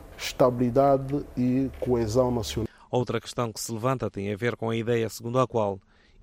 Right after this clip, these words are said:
Speaker 2: este congresso transformou a unita em partido mais forte ou mais fragilizado. João Paulo Ganga responde à pergunta e aponta os pontos fortes e fracos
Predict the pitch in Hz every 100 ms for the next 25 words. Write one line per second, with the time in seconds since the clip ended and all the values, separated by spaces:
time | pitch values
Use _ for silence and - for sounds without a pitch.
0 | 139 131 - 143 131 113 - 120 - 117
1 | 113 107 123 143 139 110 110 - 117 107
2 | 127 139 - 117 113 104 - - _ _
3 | 135 143 113 107 - 107 101 117 123 110
4 | 117 101 98 - _ _ _ - - -
5 | 113 113 107 113 131 139 123 - 127 113
6 | 110 120 127 147 160 147 147 143 143 -
7 | 139 - 143 123 - 131 - 120 113 113